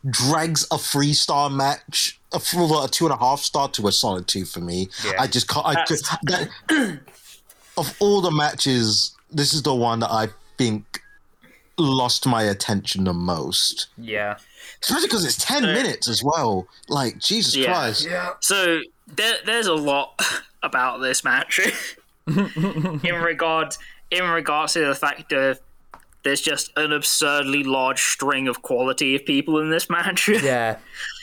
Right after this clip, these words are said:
Speaker 3: To the fact that it's just a random, it's just a six-man tag to some, uh, again, at many points, the god-awful camera <laughs> angles.
Speaker 2: Oh,
Speaker 1: Oh, God.
Speaker 2: yeah.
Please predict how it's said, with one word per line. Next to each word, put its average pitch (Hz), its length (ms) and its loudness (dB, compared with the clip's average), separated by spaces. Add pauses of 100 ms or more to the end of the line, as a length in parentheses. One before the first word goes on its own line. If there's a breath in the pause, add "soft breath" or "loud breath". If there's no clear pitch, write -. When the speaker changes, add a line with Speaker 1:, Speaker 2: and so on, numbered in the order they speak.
(140)
Speaker 3:
To 170 160 4
the 160 80 2
fact 143 340 0
that 147 160 -2
it's 117 160 -2
just 139 220 -2
a 139 80 0
random, 131 600 -2
it's 139 220 -2
just - 160 -4
a 135 80 2
six-man 131 600 -2
tag 120 400 0
to 117 520 0 (1200)
some, 151 320 0
uh, 143 160 2 (120)
again, 151 300 0
at 123 80 0
many 175 300 2
points, 135 500 0 (420 loud breath)
the 131 440 0 (400)
god-awful 156 560 4
camera 143 440 0
<laughs> - 80 0
angles. 190 640 2
Speaker 2:
Oh, 143 800 2
Speaker 1:
Oh, 90 60 -10
God. 131 600 2
Speaker 2:
yeah. 113 440 2